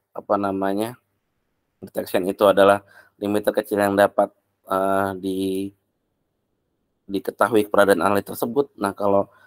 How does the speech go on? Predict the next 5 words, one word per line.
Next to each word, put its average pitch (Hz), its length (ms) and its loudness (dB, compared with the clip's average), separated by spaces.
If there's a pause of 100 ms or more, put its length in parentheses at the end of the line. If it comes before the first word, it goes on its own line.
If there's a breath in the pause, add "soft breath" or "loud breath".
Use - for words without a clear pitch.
(180 soft breath)
limit 101 320 0
quantitation 101 580 0
itu 98 220 -2
adalah, 113 420 6 (3000)
eh, 101 680 4